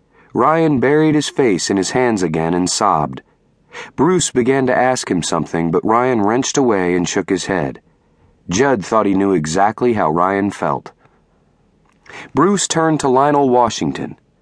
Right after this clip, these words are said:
Judd noticed that the lanky young boy with the smooth face and chocolate complexion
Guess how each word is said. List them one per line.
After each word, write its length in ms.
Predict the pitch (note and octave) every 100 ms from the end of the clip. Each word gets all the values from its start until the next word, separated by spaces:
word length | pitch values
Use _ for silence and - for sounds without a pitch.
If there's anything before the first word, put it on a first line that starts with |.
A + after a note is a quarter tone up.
| _ _ _ -
Judd 260 | D3+ D3+
noticed 480 | B2+ D#3 A#2 E2 -
that 100 | F#2
the 100 | F#2+
lanky 380 | F#2+ B2+ C3 C#3
young 340 | B2 A#2 A2+
boy 380 | G2+ A#2+ G2+ D#2
with 100 | D2
the 100 | E2
smooth 440 | D#2+ A#2 A#2+ A2 -
face 440 | - A#2+ E2 -
and 160 | D2+ C#2
chocolate 440 | A#2 A2+ - E2+
complexion 680 | E2 D2+ C3 C3 - D#2+